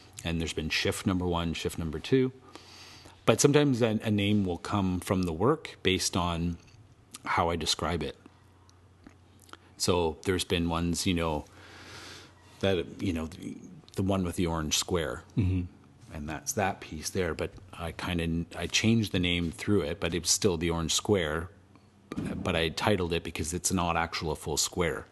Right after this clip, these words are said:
Speaker 2: I see.
Speaker 1: So it's orange square, I think forty-three point five by forty-five point three,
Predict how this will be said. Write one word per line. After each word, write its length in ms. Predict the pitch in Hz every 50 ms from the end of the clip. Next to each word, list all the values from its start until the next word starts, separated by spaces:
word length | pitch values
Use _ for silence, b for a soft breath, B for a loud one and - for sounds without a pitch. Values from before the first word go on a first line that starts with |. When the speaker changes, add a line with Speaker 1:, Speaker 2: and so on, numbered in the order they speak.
| -
Speaker 2:
I 80 | - 98
see. 300 | 87 - - 107 98 92
Speaker 1:
So 180 | 90 - - 90
it's 100 | 85 -
orange 340 | - 98 92 90 87 85 -
square, 440 | - - - 95 87 85 85 85 82
I 100 | 73 78
think 200 | 85 82 76 -
forty-three 1120 | - - 92 82 87 87 - - - - 87 85 85 82 80 78 80 80 82 85 82 - - - - - - - - - - - - - - -
point 200 | - 87 76 73
five 420 | - - - 80 76 78 80 - -
by 240 | - 78 76 76 78
forty-five 960 | 73 - - - - - 90 80 78 80 78 - - - 76 73 73 73 - -
point 320 | - - 73 73 73 -
three, 480 | - - 80 73 71 71 67 69 -